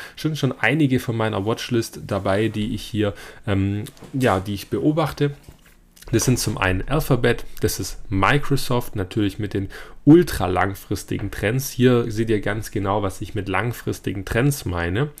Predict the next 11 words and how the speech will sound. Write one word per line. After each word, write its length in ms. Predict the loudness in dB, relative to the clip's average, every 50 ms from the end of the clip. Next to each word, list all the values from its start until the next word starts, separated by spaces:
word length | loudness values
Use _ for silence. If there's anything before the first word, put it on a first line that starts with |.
| -16 -16 -16 -16 -18 -18 -20 -12 -6 -2
Ähm, 520 | 0 0 0 0 0 0 -2 -4 -6 -10 -12 -4 2
und 380 | 4 4 4 2 0 -6 -6
die 140 | -4 -4 -2
beweisen 560 | 0 0 0 2 2 2 2 2 0 0 -2
es 80 | -2 -2
natürlich 320 | -4 -2 0 0 0 0
auch 100 | 0 -2
fundamental 800 | -2 2 2 2 4 2 2 0 0 -2 -4 -4 -2 -2 0 0
mit 320 | 0 -2 -2 -4 -4 0 2
hohen 260 | 4 4 4 4 2
Margen, 460 | 2 2 2 2 2 2 0 0 -2